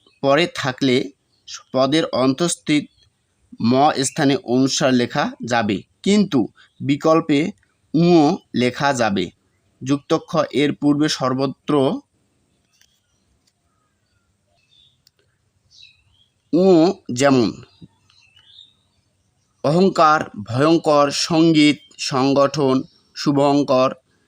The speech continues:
যুক্তক্ষরের সাথে যে ঙ যুক্ত হবে, সেটা উদাহরণ হচ্ছে আকাঙ্ক্ষা, আকাঙ্ক্ষা। এবার আলি বিশেষণ প্রত্যয়যুক্ত শব্দে, আলি বিশেষণ প্রত্যয়যুক্ত শব্দে সর্বদাই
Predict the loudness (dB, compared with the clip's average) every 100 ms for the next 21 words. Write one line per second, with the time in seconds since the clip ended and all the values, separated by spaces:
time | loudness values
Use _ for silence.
0 | _ _ _ -8 -6 -2 -2 -2 0 0
1 | 0 -2 -2 0 0 -2 -2 2 4 2
2 | -2 -2 0 0 -4 -4 -2 -2 0 -2
3 | -2 -4 -4 -4 -6 -10 _ _ -6 -6
4 | -2 0 0 -2 -10 -14 _ _ _ _
5 | _ -8 -6 -2 0 -2 -6 -12 -16 _
6 | _ -20 -20 _ _ _ _ -2 0 0
7 | -4 _ _ -4 0 2 2 0 0 0
8 | 2 2 2 -2 0 -2 0 -4 -4 -4
9 | -2 -2 -2 -4 _ -4 0 2 2 0
10 | -6 -4 -2 -2 0 -2 0 -2 -2 -4
11 | -4 -6 -4 -4 -4 -4 -4 -2 0 0
12 | -2